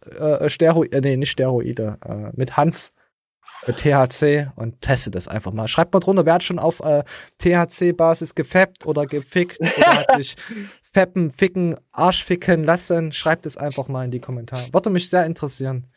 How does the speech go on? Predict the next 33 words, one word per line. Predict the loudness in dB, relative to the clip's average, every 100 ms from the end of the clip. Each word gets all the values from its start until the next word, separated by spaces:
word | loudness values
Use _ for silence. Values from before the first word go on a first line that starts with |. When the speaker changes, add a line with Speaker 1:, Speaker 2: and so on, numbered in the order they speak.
| _
Speaker 1:
Natürlich, | -4 0 0
äh, | 2 2 0
also | -4 0
am | 4
Speaker 2:
Oh |
Speaker 1:
meisten | 4 4
Speaker 2:
Mann. | 0
Speaker 1:
würde | 0
mich | -2
interessieren, | -2 0 2 0 0
äh, | 0 2 2 -2 -8 -20 -20 _
ihr | 0
könnt | 2
dann | 2
uns | 2 0 0
natürlich | 2 4 4
auch | 4
Videos | 2 -2
dazu | -2 -6
schicken. | -8 -10 -12
Also, | -12 -6 -4
also | -2 -2 -2
haupt-, | 0 0 -2
hauptsächlich, | -2 0 0 -2 -2
äh, | 0 0
Frauen | 0 4 4
natürlich, | 2 0 -2 -2 -6
wisst | -4 -2
ihr |
ja | -2
Bescheid. | -2 -4 -6 -10 _ _ _ _ _ _ -16
So, | -14 -14 -16
komm. | -18 -18